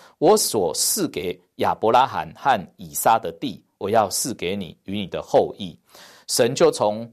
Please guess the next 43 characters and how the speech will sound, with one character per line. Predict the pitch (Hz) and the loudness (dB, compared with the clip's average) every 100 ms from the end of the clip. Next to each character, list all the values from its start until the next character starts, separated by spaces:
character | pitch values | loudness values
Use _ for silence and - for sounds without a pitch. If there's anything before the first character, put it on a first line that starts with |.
| _ | _
呃， | - 110 | -4 -2
那 | 98 143 117 110 | 2 4 4 0
与 | 113 104 117 120 | -8 -10 -6 -6
雅 | 82 - | -6 2
各 | 143 | 2
说 | 104 - 131 | 2 0 -2
话 | 131 127 | 2 2
的 | 87 | 2
地 | - 143 98 | -8 -10 -10
方 | - 104 95 - | 2 2 2 -8
升 | - 113 104 | -2 0 0
上 | - 98 82 | 0 -2 -2
去 | - 78 | -14 -10
了， | 76 - _ _ | -12 -14 _ _
雅 | 113 92 | -2 -2
各 | - 139 104 | 2 2 2
便 | - 131 101 | 0 -2 2
在 | 123 101 | 0 2
那 | 127 87 | 0 -2
里 | 80 - | -8 -18
立 | - 123 92 | -10 -8 -4
了 | 90 | -6
一 | 101 | -6
根 | - 98 92 | -2 -2 -2
石 | - - 80 | -6 -6 -8
柱， | - 120 - _ - _ | -8 -8 -8 _ -20 _
在 | 135 107 92 - | 0 0 -4 -10
柱 | 175 127 | -8 -8
子 | 90 82 | -8 -4
上 | - 113 85 _ _ _ - | 0 0 0 _ _ _ 0
奠 | 175 95 | 2 2
酒 | 82 - 57 - _ | -4 -8 -8 -10 _
浇 | - 110 104 | 2 4 4
油。 | 80 76 76 _ _ | -2 -12 -12 _ _
雅 | - 82 - | -8 -6 -2
各 | 98 | -2
给 | - 82 | -2 -8
那 | 95 104 82 | -4 -4 -4
地 | 123 | -10
方 | 95 90 85 | -4 -4 -4
起 | 90 - | -6 -8
名 | 73 76 | -8 -18
叫 | - 92 | -8 -8